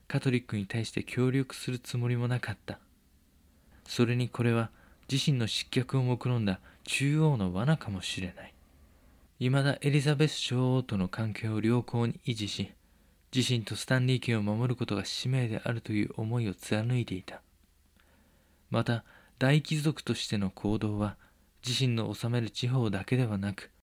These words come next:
多くの人々を巻き込んだ災厄になることを心得ていた。ただ、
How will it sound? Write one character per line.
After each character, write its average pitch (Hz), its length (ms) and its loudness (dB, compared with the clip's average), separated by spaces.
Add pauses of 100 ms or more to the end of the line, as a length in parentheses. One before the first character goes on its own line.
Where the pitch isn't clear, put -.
(460)
多 147 160 6
く - 120 -2
の 107 120 0
人 123 240 -4
々 120 200 -2
を 98 40 -2
巻 95 240 -4
き - 40 -20
込 127 120 -2
ん 113 60 -2
だ 98 80 -2
災 120 340 -2
厄 127 240 -2
に 127 140 0
な 127 100 0
る 123 80 0
こ 107 140 -4
と 92 160 -2
を 90 40 -4
心 - 400 -4
得 120 140 0
て - 100 -10
い 92 80 -10
た。 - 160 -16 (960)
た 123 120 0
だ、 107 180 -2